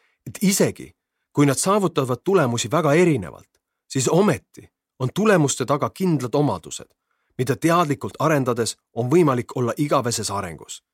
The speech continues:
see tähendab alati motiveeritud. Näiteks, kui inimene saab koostöös Margusega teada, et tema Strength Finderi top omaduste hulka kuulub omadus nimega command, ei ole külmade kõnede tegemine selle inimese jaoks probleem,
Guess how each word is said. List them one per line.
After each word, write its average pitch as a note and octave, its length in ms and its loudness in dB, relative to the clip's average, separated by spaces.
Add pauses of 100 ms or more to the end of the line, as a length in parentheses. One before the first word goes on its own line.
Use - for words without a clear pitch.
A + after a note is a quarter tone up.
(180)
see C3 120 -2
tähendab G#2+ 320 -6 (260)
alati B2+ 500 -2 (220)
motiveeritud. A2+ 840 -6 (580)
Näiteks, - 640 -2 (220)
kui E3+ 200 2
inimene G3+ 340 4
saab B2+ 240 -4
koostöös C3+ 440 0
Margusega A2+ 520 -4
teada, E2 440 -10 (400)
et C3 140 -8
tema D#3+ 160 4
Strength G#3 400 0
Finderi D#3 540 2 (320)
top G#3+ 260 -2
omaduste C3 520 0
hulka B2+ 480 -2 (240)
kuulub D3 300 4
omadus C3 380 0
nimega A2+ 360 -2 (120)
command, B2+ 720 -4 (800)
ei D3 140 6
ole G3+ 160 4
külmade E3+ 460 0
kõnede C3+ 380 0
tegemine A#2 560 -2 (220)
selle F3 320 2
inimese C#3 360 2
jaoks A2 260 -4
probleem, F#2 580 -6